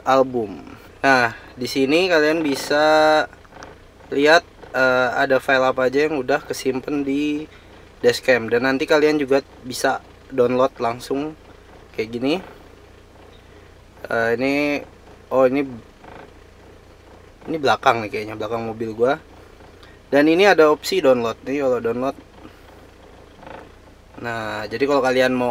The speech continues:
update atau apa d-, dan file dari dashcam, kalian bisa langsung download aja. Lalu nanti kalian langsung putar di H P. Jadi kayak gitu. Ini kita cancel aja. Dan di sini juga bisa sekaligus,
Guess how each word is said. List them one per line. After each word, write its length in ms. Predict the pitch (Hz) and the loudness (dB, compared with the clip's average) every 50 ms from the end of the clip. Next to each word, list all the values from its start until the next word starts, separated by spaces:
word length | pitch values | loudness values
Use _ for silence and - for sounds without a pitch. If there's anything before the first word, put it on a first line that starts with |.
| - | 2
update 720 | 123 131 131 - - - - - 143 139 135 135 139 131 - | 4 4 4 2 0 -18 -14 -2 4 6 6 6 6 4 2
atau 320 | - 127 131 - 123 117 | -2 -4 -4 -2 -2 0
apa 480 | 123 127 - - - 143 139 139 139 139 | 0 -2 -2 0 2 2 4 4 2 2
d-, 140 | 135 120 123 | -2 -4 -4
dan 320 | 135 127 123 123 127 127 | 0 0 0 0 -2 -6
file 320 | 120 - 135 127 123 127 123 | -2 0 2 2 2 2 2
dari 560 | 123 120 120 123 127 123 123 123 123 123 120 123 - - - - - - - - - - | 2 2 0 2 0 0 0 -2 -4 -4 -6 -10 -14 -20 -20 -20 -20 -20 -20 -12 0 6
dashcam, 400 | 147 170 196 - - 160 147 151 | 6 6 6 8 6 6 6 6
kalian 240 | 143 147 156 170 190 | 4 4 4 4 4
bisa 240 | 180 165 156 - 180 | 2 0 4 6 8
langsung 400 | 175 175 165 165 165 - 190 180 | 8 8 6 4 2 -2 -2 2
download 400 | 165 139 135 143 143 139 135 - | 4 4 4 6 4 2 2 2
aja. 480 | 135 135 135 147 160 180 196 208 214 - - - - - - - - - - - 139 | 0 2 4 4 6 6 4 2 0 -4 -20 -20 -20 -20 -20 -20 -20 -16 -6 0 4
Lalu 240 | 143 147 160 175 | 4 6 6 6
nanti 240 | 160 151 151 160 165 | 4 4 2 2 0
kalian 400 | 156 160 151 147 147 156 160 160 | 2 4 4 4 6 4 4 4
langsung 320 | 156 147 139 - 156 143 - | 2 -2 0 0 -2 -2 0
putar 320 | - 147 - - 160 156 | -2 -2 0 2 0 2
di 160 | 147 139 123 | 2 0 -2
H 160 | 120 120 113 110 - - - | 2 2 0 0 0 -4 -4
P. 320 | 113 113 110 110 110 104 | -2 -2 -2 -4 -6 -6
Jadi 160 | 104 110 123 | -6 -8 -6
kayak 160 | 120 123 117 110 113 107 - | -6 -6 -8 -8 -10 -14 -8
gitu. 160 | - 113 107 107 | -6 -6 -6 -6
Ini 80 | 110 120 | -8 -6
kita 240 | 120 120 117 113 - | -8 -8 -8 -8 -12
cancel 400 | 117 107 110 110 - 113 110 107 | -12 -14 -14 -14 -12 -12 -12 -10
aja. 400 | 104 107 120 123 131 139 147 156 151 - - - - - - - - - - - - - - - - | -10 -8 -8 -8 -8 -8 -10 -12 -14 -18 -20 -20 -20 -20 -20 -20 -20 -20 -20 -20 -20 -20 -20 -18 -4
Dan 160 | - - 151 156 165 | 2 4 4 4 4
di 80 | 165 - | 0 0
sini 160 | 190 185 214 | 0 0 0
juga 320 | 202 185 175 160 175 170 | 0 0 2 4 4 4
bisa 240 | 165 165 160 - 196 | 4 0 -2 0 0
sekaligus, 1200 | 196 - - - 170 160 160 156 156 165 175 185 - 180 180 180 180 175 - - - - - - | 0 0 0 0 2 2 2 0 -2 0 2 4 4 4 4 4 2 0 -4 -6 -10 -12 -14 -14